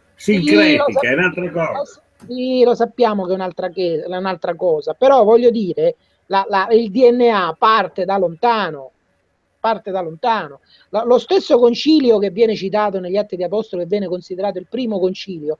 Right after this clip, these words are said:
Speaker 1: cioè del cinquanta, di fatto si incontra la fazione ellenica di Paolo Barnaba, che poi Barnaba lascerà e ritornerà con Pietro,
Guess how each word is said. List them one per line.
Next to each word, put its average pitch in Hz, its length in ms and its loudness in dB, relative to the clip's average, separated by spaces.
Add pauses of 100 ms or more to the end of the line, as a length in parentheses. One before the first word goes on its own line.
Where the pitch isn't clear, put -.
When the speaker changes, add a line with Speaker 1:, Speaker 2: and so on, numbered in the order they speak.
(140)
Speaker 1:
cioè 185 140 -6
del 190 160 0
cinquanta, 165 840 -2 (320)
di 302 180 2
fatto 339 460 2
si 185 120 -8
incontra 214 600 2
la 233 120 2
fazione 294 580 0
ellenica 185 920 2
di 180 220 -14
Paolo 175 600 -2 (1000)
Barnaba, 226 720 0 (140)
che 185 160 -20
poi 196 140 -4
Barnaba 180 520 -6
lascerà 175 500 -8
e 175 100 -4
ritornerà 170 500 -6
con 160 160 -8
Pietro, 165 460 -6